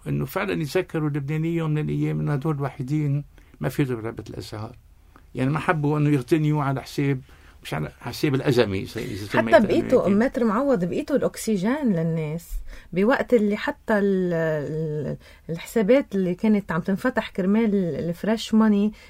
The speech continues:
Speaker 2: كان في مبالغ معينة بيقدروا يسحبوها بالأول، بعدين بيكملوا. يعني حتى هيدي كان فيها أزمة.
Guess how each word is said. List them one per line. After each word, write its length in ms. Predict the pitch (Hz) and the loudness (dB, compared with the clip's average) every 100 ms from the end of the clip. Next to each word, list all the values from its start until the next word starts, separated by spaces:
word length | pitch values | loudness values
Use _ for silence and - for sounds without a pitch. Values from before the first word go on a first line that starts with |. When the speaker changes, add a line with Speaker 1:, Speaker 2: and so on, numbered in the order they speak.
| - | -2
Speaker 2:
كان 160 | 233 240 | 4 4
في 180 | 233 269 | 4 2
مبالغ 440 | 233 240 247 196 | 4 4 4 2
معينة 440 | 196 175 220 214 | 2 2 2 2
بيقدروا 340 | 190 175 175 196 | 2 0 0 -2
يسحبوها 520 | 196 - 180 214 202 | -2 -4 -2 2 2
بالأول، 480 | 175 185 208 208 202 | 0 0 0 2 2
بعدين 400 | 180 175 208 202 | 0 0 0 0
بيكملوا. 500 | 185 - 214 220 202 | -2 0 4 4 2
يعني 220 | 190 190 | 0 -2
حتى 300 | - 302 - | -4 -4 -2
هيدي 300 | 247 269 220 | 0 2 0
كان 180 | 220 208 | 0 -2
فيها 340 | 220 226 - | 2 2 2
أزمة. 280 | 190 180 175 | 0 0 -2